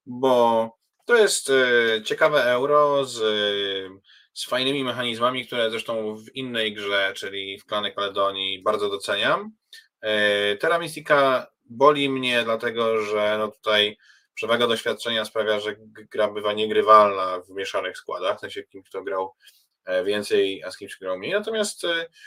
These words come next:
to jest takie <clears throat> euro, że jak, e, jestem na wakacjach, ktoś mówi: "Hej, gramy w Terra Mystica, zagrasz?" Spoko, jasne, jeżeli tylko macie miejsce dla kogoś, kto nie jest wyjadaczem, to, to chętnie.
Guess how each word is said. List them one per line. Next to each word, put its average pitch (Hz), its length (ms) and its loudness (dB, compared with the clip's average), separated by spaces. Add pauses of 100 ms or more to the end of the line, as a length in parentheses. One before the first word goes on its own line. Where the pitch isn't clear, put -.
(280)
to - 120 -2
jest 311 160 0
takie 165 460 2 (340)
<clears throat> - 400 -18
euro, 151 320 6
że 123 180 -2
jak, 113 280 0
e, 110 300 0 (360)
jestem 120 380 0
na 113 80 0
wakacjach, 120 460 0
ktoś 131 160 -6
mówi: 131 140 -4
"Hej, 165 200 0
gramy 151 200 2
w 143 60 -14
Terra 131 180 2
Mystica, 143 380 -2 (160)
zagrasz?" 156 520 -2
Spoko, - 440 -6
jasne, 139 560 -4
jeżeli 120 540 -8
tylko 113 180 -10
macie 117 220 -2
miejsce 117 260 -2
dla 117 100 -2
kogoś, 113 180 -2
kto 113 100 -6
nie 110 100 -2
jest 110 220 2
wyjadaczem, 107 520 0
to, 98 340 -6
to 107 60 -14
chętnie. 117 460 -2